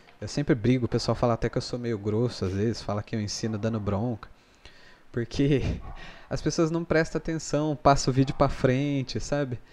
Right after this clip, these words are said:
Só quer ver o final, aí vem pra mim e fala, "Ah, você não pode me passar o projeto já pronto?" Eu falo, "Poxa vida,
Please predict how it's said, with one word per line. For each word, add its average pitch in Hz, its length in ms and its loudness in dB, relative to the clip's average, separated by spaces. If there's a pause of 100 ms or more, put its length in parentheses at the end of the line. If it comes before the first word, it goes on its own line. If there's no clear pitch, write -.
(280)
Só - 180 0
quer 139 180 6
ver 135 140 8
o 135 60 10
final, 123 640 2
aí 123 140 2
vem 135 260 -2
pra 131 240 2
mim 143 120 0
e - 20 0
fala, 214 280 -2
"Ah, 180 40 -2
você - 160 -6
não 190 120 -8
pode 165 240 0
me 143 80 -2
passar 135 300 0
o 123 40 4
projeto 120 560 2
já 110 140 -2
pronto?" 156 380 -2
Eu 143 60 -8
falo, 202 220 -6
"Poxa 160 460 -2
vida, 104 320 0